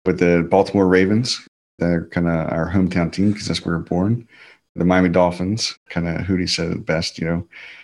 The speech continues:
I like to watch some football and go over to Kirby's here locally and watch the Ravens games. But then if there's a good baseball game on, I love watching a pitching duel between pitcher and a batter. And, uh, it's kind of where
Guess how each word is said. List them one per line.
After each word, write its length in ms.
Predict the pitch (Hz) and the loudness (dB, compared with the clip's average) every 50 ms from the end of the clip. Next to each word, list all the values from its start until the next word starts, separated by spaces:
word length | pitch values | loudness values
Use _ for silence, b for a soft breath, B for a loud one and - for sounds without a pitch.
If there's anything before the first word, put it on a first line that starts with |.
| B B B B | B B B B
I 80 | - 110 | -4 0
like 220 | 107 104 107 104 | 2 2 2 2
to 60 | 110 | 2
watch 220 | 104 107 101 - - | 2 2 2 2 0
some 100 | 107 98 | -2 0
football 540 | - 107 98 - 95 98 101 104 - - _ - | 0 -2 0 0 0 0 0 -2 -6 -10 _ -2
and 240 | 92 90 92 90 85 | -2 0 0 2 2
go 80 | 95 | 2
over 160 | 90 92 92 | 2 2 0
to 40 | 90 | -4
Kirby's 440 | - - 95 90 90 95 104 101 - | -2 0 0 0 2 0 -2 -2 0
here 140 | - 92 92 | 0 2 4
locally 420 | 92 92 92 92 - 107 117 117 | 4 4 4 2 2 0 0 2
and 180 | 101 92 87 87 | 2 2 2 2
watch 240 | 87 90 87 - - | 0 0 0 -2 -2
the 60 | 95 | -2
Ravens 320 | 92 87 85 85 87 85 | 0 0 0 0 -2 -4
games. 440 | - - 85 87 90 107 117 - - b b b b b b b b b _ | -4 -4 -4 -4 -4 -4 -6 -8 -12 b b b b b b b b b _
But 160 | 90 95 90 | -2 0 2
then 160 | 98 95 95 | 4 4 4
if 100 | 92 87 | 2 2
there's 200 | 95 98 95 90 | 0 -2 -2 -2
a 40 | - | 0
good 160 | - 101 90 | 0 0 2
baseball 360 | - 101 98 - - 104 101 98 | 2 0 0 0 0 -2 0 0
game 200 | 98 101 101 104 | 2 2 2 4
on, 140 | 110 110 | 2 2
I 80 | 101 85 | 2 0
love 300 | 85 87 87 92 92 85 | 0 2 2 2 2 0
watching 300 | 87 90 90 - - 92 | 0 -2 -2 -2 -2 -2
a 40 | 87 | -4
pitching 580 | - - 101 98 - 98 95 90 95 92 90 | -2 -2 -2 -2 -2 -2 -2 -2 -2 -2 -2
duel 300 | 92 95 92 92 95 104 | -2 0 0 2 2 0
between 580 | 113 - 82 - - 95 92 92 90 87 87 - | -2 -4 -8 -4 -2 0 0 0 0 -2 -4 -4
pitcher 260 | - 101 92 - - 95 | -2 -2 -2 0 0 0
and 60 | 90 | 0
a 60 | 87 | 0
batter. 340 | 87 87 82 90 101 107 104 | 0 0 0 0 0 -2 -2
And, 180 | 87 87 85 | -2 -2 -2
uh, 180 | 92 90 87 85 | -2 0 0 -2
it's 120 | 82 - | -2 -4
kind 180 | - - 92 92 | -6 -4 -4 -2
of 140 | 90 87 87 | -2 -2 -2
where 240 | 87 85 85 82 | -2 -2 -4 -4